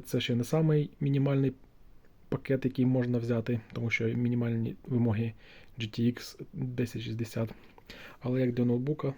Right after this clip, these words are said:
треба трошки мати запас. Ну і, як ви бачите, є ще в комплекті подарована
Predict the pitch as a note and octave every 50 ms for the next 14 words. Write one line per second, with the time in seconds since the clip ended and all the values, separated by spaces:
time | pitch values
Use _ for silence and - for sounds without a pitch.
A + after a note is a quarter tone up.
0 | - - - D3 B2+ A#2 A2+ - - B2 - - - A2 A#2 A2+ - A2+ G#2+ -
1 | A2+ A2+ - - - - - - - - - - - - - - - - - -
2 | E3+ F3 E3+ E3 D#3 - - C#3+ D3 D3+ D3 - - - C3+ C3+ - - - -
3 | - - - - - - - - - - - - - - - - B2 B2+ C3+ C3
4 | - A#2 A#2 - B2 A#2+ - C3+ B2+ B2 - - B2 A#2+ A#2 - - - - -
5 | - - - C3+ B2+ B2 B2 B2 A#2+ A#2 A#2 A#2 A#2+